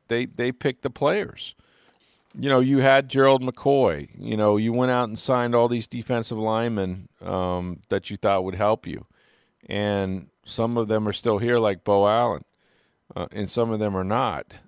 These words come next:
Um, you know, J P P had a big year. That's what, that's what, sort of what you do is, you know, you trade for players when you don't,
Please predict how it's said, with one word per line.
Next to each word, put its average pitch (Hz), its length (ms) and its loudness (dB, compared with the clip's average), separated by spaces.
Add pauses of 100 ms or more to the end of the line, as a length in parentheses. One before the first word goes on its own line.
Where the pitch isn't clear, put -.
Um, 98 460 -4
you 110 100 -4
know, 98 100 0
J 101 260 -2
P 110 180 -6
P 127 280 -4
had 101 180 0
a 92 40 -2
big 87 260 -6
year. 90 280 -6 (880)
That's 104 260 -2
what, 123 140 2
that's 117 360 -2
what, 135 120 0
sort 151 240 0
of 135 60 2
what 131 180 0
you 110 100 -2
do 135 460 2
is, 104 220 -2
you - 180 -10
know, 110 100 0
you 107 160 -4
trade 131 400 -4
for 101 120 -12
players 101 680 -2 (760)
when 101 220 0
you 104 100 -4
don't, 107 340 2